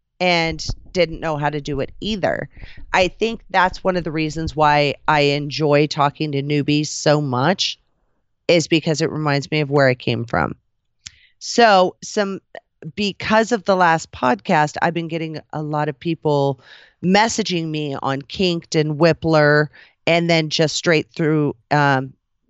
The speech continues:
email on jocelyn stone dot com saying, you know, "I heard the podcast and, and I had some questions." And as long as they're to the point,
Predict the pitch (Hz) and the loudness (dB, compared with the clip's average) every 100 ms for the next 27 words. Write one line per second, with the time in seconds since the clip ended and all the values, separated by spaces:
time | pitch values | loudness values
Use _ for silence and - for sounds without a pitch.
0 | - 196 180 147 147 151 - 160 147 143 | -2 0 2 2 2 0 -2 2 2 2
1 | 143 156 139 147 135 - 143 131 127 147 | 0 0 0 -4 -6 -4 -2 0 -2 0
2 | 175 175 151 - 151 143 135 - - _ | 2 2 0 0 0 0 -4 -14 -20 _
3 | _ 175 180 147 156 240 180 175 196 185 | _ -2 2 2 4 2 2 0 0 0
4 | 190 170 165 - 160 160 - 156 156 156 | 0 0 0 -4 -4 -6 -4 -2 0 -2
5 | - - 143 151 170 170 175 160 - 156 | -6 0 2 4 2 2 -2 -2 -2 -2
6 | - 170 156 147 175 214 220 277 330 339 | -2 -2 -2 -2 -2 -2 0 0 0 0
7 | 247 - 254 233 - 233 208 202 202 - | 0 0 -2 -2 -2 0 2 2 0 -6